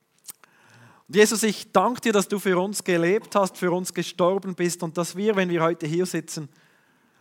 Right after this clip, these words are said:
wissen, wir müssen gar nichts tun,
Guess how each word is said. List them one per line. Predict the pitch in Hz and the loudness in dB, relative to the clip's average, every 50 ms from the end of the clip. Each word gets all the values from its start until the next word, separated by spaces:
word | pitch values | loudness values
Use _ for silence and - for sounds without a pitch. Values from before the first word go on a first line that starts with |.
| _ - | _ -4
wissen, | 143 185 214 - - - 202 180 165 156 - | -2 0 0 0 -2 -4 -6 -6 -6 -8 -8
wir | 156 170 | -8 -6
müssen | 175 175 - - 175 156 143 - _ _ _ _ | -6 -6 -8 -8 -10 -12 -12 -14 _ _ _ _
gar | - 202 190 202 240 262 254 | 4 4 6 6 6 4 4
nichts | 240 220 220 208 - - - - - | 2 0 -2 -2 -4 -8 -10 -8 -4
tun, | - 190 190 170 135 113 95 | -4 -2 -2 -2 -4 -8 -12